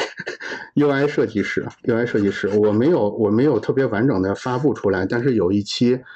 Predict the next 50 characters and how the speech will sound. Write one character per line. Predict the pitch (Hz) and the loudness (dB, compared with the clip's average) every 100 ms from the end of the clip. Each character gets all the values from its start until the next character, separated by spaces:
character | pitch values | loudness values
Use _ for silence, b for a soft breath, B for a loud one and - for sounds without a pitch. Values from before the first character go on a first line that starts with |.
| B B | B B
我 | 98 | 0
跟 | 113 123 | 0 0
手 | 104 | -2
机 | 92 123 | -2 -2
中 | 120 127 | 0 0
国 | 127 95 | 2 2
的 | 113 | 2
那 | 110 | 2
个 | 107 104 | 0 0
总 | 90 85 | -2 -2
编， | 110 101 104 107 B B B B - | -2 0 -2 -6 B B B B -16
呃， | - | -6
高 | 131 | -2
老 | 139 98 | -2 -2
师 | - 101 104 | -4 -2 0
有 | 95 | 2
一 | 92 | 0
块 | - 123 | -2 -4
儿 | 101 | -2
聊 | 90 85 95 | -2 0 0
那 | 110 110 | 2 0
个 | 98 | 2
U | 104 | 0
I | 104 107 | 0 0
设 | 110 | -2
计 | 95 | -2
史 | - - | -2 -4
相 | - 95 | -4 -4
关 | 98 98 | -2 -2
的 | 95 | 0
内 | 104 | 0
容。 | 85 87 104 _ | 0 -4 -10 _
我 | 107 | -2
觉 | 98 113 | 0 0
得， | 160 156 B B B | 0 -2 B B B
我 | 101 | -4
觉 | 95 123 | 0 0
得 | 143 127 | 2 2
那 | 139 147 | 2 2
个， | 117 117 | 2 0
那 | 131 147 | 0 2
个 | |
内 | 143 147 | 2 2
容 | 107 120 | 2 0
做 | 147 123 | 0 2
得 | 117 | 2
一 | 135 | 2
般， | 123 120 120 127 | 0 -4 -2 -2
但 | - 123 | -2 -4
是 | - 107 | 0 -2